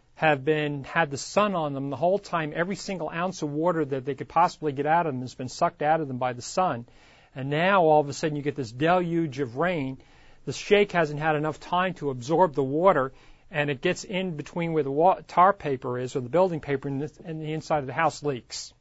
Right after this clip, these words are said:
Okay, that's a long story, but that's basically what causes that to happen. That's why having, especially on an older roof,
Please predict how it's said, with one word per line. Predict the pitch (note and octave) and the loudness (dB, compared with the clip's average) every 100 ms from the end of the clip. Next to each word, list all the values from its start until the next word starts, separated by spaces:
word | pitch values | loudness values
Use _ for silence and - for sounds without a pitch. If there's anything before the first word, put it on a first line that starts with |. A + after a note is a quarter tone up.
| _ _ _ - | _ _ _ -16
Okay, | C#3+ - C3+ D3 | -12 -4 -4 -2
that's | D3 E3 | -2 0
a | |
long | D3 E3 E3+ | 2 4 2
story, | C3 - E3+ | 0 2 2
but | C3 B2 | 2 0
that's | D#3 | -2
basically | - D#3 D#3+ C#3+ C3+ | 0 -4 -4 -8 -8
what | C3 B2 | -8 -4
causes | D3+ C#3 B2+ | -2 -2 -6
that | C3 B2 | -8 -8
to | A#2+ | -8
happen. | C3 D3+ - B2 - - - - - - | -8 -8 -8 -16 -18 -20 -20 -20 -20 2
That's | E3+ - | 2 6
why | E3 D3+ | 8 8
having, | E3 D#3+ D#3 D3 | 8 6 4 0
especially | C#3+ - E3+ - D#3+ | -4 -2 -2 0 -2
on | C#3+ C3+ | -2 -2
an | C#3 | 4
older | E3+ G3+ D3+ | 8 8 6
roof, | B2 C3+ C#3 - | 2 0 0 -4